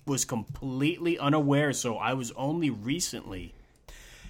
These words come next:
educated on that. But speaking for my time with him at that time, which would have been about four years ago, he, you know, they were awesome individuals. And the girl's name is this,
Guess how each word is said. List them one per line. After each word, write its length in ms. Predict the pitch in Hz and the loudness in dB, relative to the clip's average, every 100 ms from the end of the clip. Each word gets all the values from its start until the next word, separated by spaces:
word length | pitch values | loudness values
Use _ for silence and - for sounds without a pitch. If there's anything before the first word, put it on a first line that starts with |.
| - - | -18 0
educated 680 | 123 160 156 139 139 120 110 | 4 4 2 -2 2 2 2
on 160 | 107 104 | -2 -2
that. 140 | 101 | -6
But 120 | 110 | -2
speaking 460 | - - 202 196 135 | -2 0 0 2 0
for 240 | - 135 | 2 2
my 200 | 117 120 | 4 2
time 340 | 117 135 123 117 | 0 0 0 0
with 160 | 107 | -2
him 160 | 127 113 | -6 -2
at 220 | 135 165 | 0 0
that 160 | 113 98 | -2 -4
time, 240 | - 101 | -4 -4
which 200 | 101 113 | -4 -6
would 120 | 123 143 | -2 -2
have 120 | 98 | -2
been 140 | 107 | -4
about 200 | 95 92 | -4 -8
four 260 | - 139 110 | -4 -2 0
years 280 | 107 135 117 | 0 -2 -2
ago, 200 | 95 101 | -6 -6
he, 180 | 120 147 | -4 -6
you 140 | 120 117 | -4 -4
know, 200 | 123 147 | -4 -4
they 120 | 127 | -4
were 200 | 123 110 - - _ _ - _ _ - | -4 -8 -12 -20 _ _ -20 _ _ 0
awesome 380 | 120 135 - 135 | 2 4 4 4
individuals. 600 | 123 104 123 127 135 123 | 4 2 2 2 2 2
And 180 | 123 120 | 2 0
the 60 | |
girl's 460 | 107 123 131 131 117 | 0 -2 0 0 0
name 240 | 117 120 | 2 2
is 80 | 107 | 0
this, 240 | 104 - | -4 -6